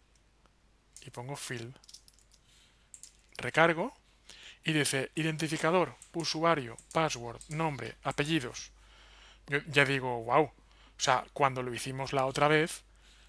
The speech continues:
tuve que poner manualmente todos los elementos. Ahora veo que haciendo esto, da igual que tenga cincuenta o cincuenta mil,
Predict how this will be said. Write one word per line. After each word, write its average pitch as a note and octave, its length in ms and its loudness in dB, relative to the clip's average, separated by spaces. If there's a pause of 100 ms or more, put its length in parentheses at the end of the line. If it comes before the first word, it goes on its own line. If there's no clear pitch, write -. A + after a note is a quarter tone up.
(140)
tuve B2+ 220 -2
que C#3+ 100 -2
poner C3+ 300 -2
manualmente C3+ 800 0
todos D#3+ 200 -2
los C#3+ 140 -6
elementos. B2+ 560 -6 (840)
Ahora C3+ 300 2
veo D3+ 240 2
que B2+ 120 -6
haciendo C#3 420 -2
esto, F#3+ 460 -4
da D3+ 80 -4
igual D3+ 340 2
que - 80 -6
tenga C#3 240 -4
cincuenta C#3 460 -4
o - 20 -8
cincuenta C#3 400 -6
mil, F3 260 -2